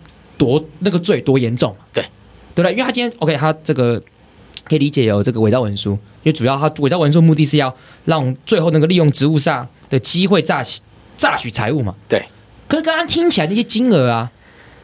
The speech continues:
Speaker 1: 为什么我，为什么我，我会讲说不然我来嘛？
Speaker 2: 对。
Speaker 1: 因为没有很多啊。
Speaker 2: 没有很多啊。
Speaker 1: 所以田一他最后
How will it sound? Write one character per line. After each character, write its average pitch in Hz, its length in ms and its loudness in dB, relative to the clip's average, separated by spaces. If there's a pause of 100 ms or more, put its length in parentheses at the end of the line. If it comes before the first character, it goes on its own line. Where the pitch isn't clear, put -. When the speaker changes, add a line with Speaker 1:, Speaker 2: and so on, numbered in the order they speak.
(140)
Speaker 1:
为 254 100 0
什 208 80 -2
么 185 80 2
我， 135 100 0 (160)
为 247 80 2
什 170 60 -6
么 139 120 0
我， 156 140 2
我 139 80 2
会 180 140 2
讲 131 180 -2
说 131 80 0
不 160 140 -2
然 143 100 0
我 113 100 0
来 95 160 0
嘛？ 95 140 -6 (180)
Speaker 2:
对。 107 120 0 (180)
Speaker 1:
因 - 0 -
为 370 60 2
没 359 80 4
有 311 100 2
很 160 220 -4
多 127 160 2
啊。 - 20 2
Speaker 2:
没 214 60 4
有 208 60 6
很 120 120 -4
多 110 180 2
啊。 98 280 2
Speaker 1:
所 - 120 -2
以 254 60 0
田 202 180 0
一 247 60 0
他 240 160 0
最 254 220 2
后 202 340 0